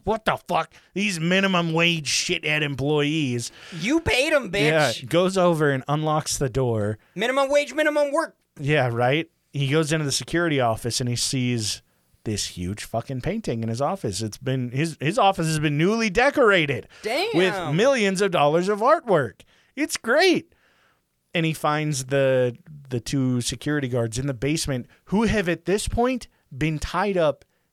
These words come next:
Speaker 1: and they've had duct tape over their eyes for, like, five hours in the basement. That shit sucks.
Speaker 2: Yeah, that fucking blows.
Speaker 1: Yeah. So, uh, they find Rick and Randy <laughs> just in
Speaker 2: Just chilling.
Speaker 1: just in
Speaker 2: Playing,
Speaker 1: misery. Yeah,
Speaker 2: playing
Speaker 1: just,
Speaker 2: twenty questions.
Speaker 1: just hanging out, sweating out
Speaker 2: I
Speaker 1: of their
Speaker 2: Spy.
Speaker 1: fucking eyeballs.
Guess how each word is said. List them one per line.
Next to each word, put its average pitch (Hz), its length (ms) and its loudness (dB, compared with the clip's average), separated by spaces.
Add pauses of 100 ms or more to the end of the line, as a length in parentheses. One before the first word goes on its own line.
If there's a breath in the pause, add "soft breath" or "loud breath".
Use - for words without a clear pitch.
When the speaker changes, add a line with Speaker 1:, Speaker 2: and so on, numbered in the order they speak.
(220)
Speaker 1:
and 156 180 -2
they've 147 120 0
had 147 200 -2
duct 165 260 -2
tape 170 240 -2
over 156 180 0
their 131 200 0
eyes 131 460 0
for, 143 160 -2
like, 127 340 -2 (460)
five 147 340 2
hours 117 480 0
in 107 80 -6
the 98 80 -4
basement. 85 500 -8 (1000 soft breath)
That 170 180 -4
shit - 360 -2
sucks. - 760 0
Speaker 2:
Yeah, 143 220 0
that 156 180 -4
fucking 147 340 -6
blows. 131 680 -2
Speaker 1:
Yeah. 135 280 0 (420 soft breath)
So, 131 580 2 (440)
uh, 123 500 0 (340)
they 135 120 -2
find 135 380 -2
Rick 135 180 -2
and 135 140 0
Randy 135 360 0
<laughs> - 20 -12
just - 640 -2
in 123 600 -4
Speaker 2:
Just - 180 -12
chilling. 156 360 -4
Speaker 1:
just 208 280 -2
in 135 200 -2
Speaker 2:
Playing, 120 120 0
Speaker 1:
misery. 147 380 0
Yeah, 120 60 0
Speaker 2:
playing 214 180 0
Speaker 1:
just, 131 140 -4
Speaker 2:
twenty 170 160 -2
questions. 170 500 -4
Speaker 1:
just 165 160 -2
hanging 147 300 0
out, 131 200 0
sweating 127 520 -2
out 127 100 0
Speaker 2:
I 185 120 4
Speaker 1:
of 160 40 -2
their 117 80 -2
Speaker 2:
Spy. 156 220 2
Speaker 1:
fucking 151 240 -2
eyeballs. 113 640 -2